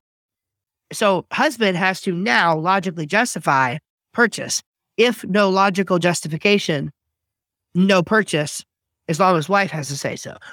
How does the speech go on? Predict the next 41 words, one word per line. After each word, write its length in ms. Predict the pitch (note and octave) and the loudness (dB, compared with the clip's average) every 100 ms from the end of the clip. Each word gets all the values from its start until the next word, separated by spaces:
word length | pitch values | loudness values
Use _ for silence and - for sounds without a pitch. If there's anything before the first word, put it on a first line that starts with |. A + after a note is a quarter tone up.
| - | -2
right? 160 | G3 | -2
And 80 | F3+ | 0
so 120 | G3+ | -2
I, 140 | F3+ E3+ - F#3 | 0 0 0 -2
I, 100 | - | -2
I'm, 140 | F3+ - _ | -4 -8 _
you 100 | F#3 | 0
know, 120 | E3+ - E3+ - _ | 0 0 -8 -8 _
maybe 280 | G3+ G#3 F#3+ | 0 0 2
being 200 | F#3 F3+ | 0 2
a 40 | F3 | 2
little 180 | G3+ | 2
stereotypical 680 | F3 F#3+ D#3+ D#3 F#3 E3+ E3 | 2 0 0 0 -2 -2 -4
there, 160 | D3 D3+ | -2 -2
but, 160 | E3+ - | -4 -4
but 100 | F3+ | -4
the 60 | F3+ | 0
whole 180 | F#3+ D#3+ | 0 0
point 380 | - G3+ F3+ - _ _ _ _ _ _ _ - | 0 0 0 -6 _ _ _ _ _ _ _ -2
is 180 | G3 | -2
that 260 | F#3+ F3+ D#3+ - | 2 0 0 -6
the 200 | - E3+ | -4 -2
logic 440 | F3+ G#3+ A3+ A3 G3 | 2 0 0 -2 0
and 120 | F3 | 0
the 80 | D#3+ | 0
emotion 560 | E3+ G3+ - D#3 D3 D#3 _ _ | 2 0 0 -4 -4 -10 _ _
can't 240 | - G3+ D#3+ | -4 -2 0
be 100 | E3+ | -2
disconnected. 760 | F3 - D#3+ E3+ G3+ C3+ D#3 _ _ | -2 -2 -2 -2 -2 -6 -12 _ _
They 60 | D#3+ | -4
have 180 | F3 | -4
to 100 | E3 | -4
support 400 | D#3 D3 - F#3+ E3+ | -6 -6 0 0 0
one 160 | D3+ | -4
another. 360 | C#3 F#3+ D3+ D3 _ _ _ _ _ _ | -6 -10 -10 -12 _ _ _ _ _ _
And 440 | F#3+ F3+ F3 F3 - | 0 2 0 -2 -6
so 240 | - G3+ F#3 | -2 0 2
it's 160 | - A3 | 2 0
interesting 480 | G#3 G3+ F#3+ E3+ E3 | 0 0 0 0 2
when 220 | E3+ E3 | 2 2
somebody's 600 | - F#3+ F3+ E3+ D#3+ | 0 2 2 2 0